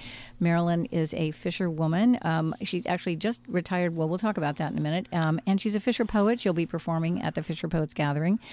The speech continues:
Um, when did you stop fishing or being involved with the maritime industry full-time?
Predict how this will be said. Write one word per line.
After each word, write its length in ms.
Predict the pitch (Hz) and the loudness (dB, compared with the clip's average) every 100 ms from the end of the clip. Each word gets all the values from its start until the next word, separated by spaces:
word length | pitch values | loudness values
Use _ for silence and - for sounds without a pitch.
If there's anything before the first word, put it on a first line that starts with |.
| - - - - | -16 -18 -6 0
Um, 200 | 196 - | 0 2
when 260 | 226 254 302 | 2 4 4
did 240 | 294 226 | 2 2
you 520 | 226 220 220 214 214 | 2 4 4 4 2
stop 320 | 208 - 202 - | 0 -2 -2 -2
fishing 640 | 196 - 185 170 170 160 | -4 0 0 2 0 0
or 260 | - 160 160 | 0 2 2
being 280 | 165 165 | 2 2
involved 280 | 165 151 156 | 2 2 2
with 80 | 156 | 2
the 60 | 156 | 0
maritime 400 | 151 151 170 147 | 0 2 2 2
industry 420 | 147 160 151 143 | 0 -2 -2 -2
full-time? 640 | - 156 - - - | -2 -4 -4 -8 -8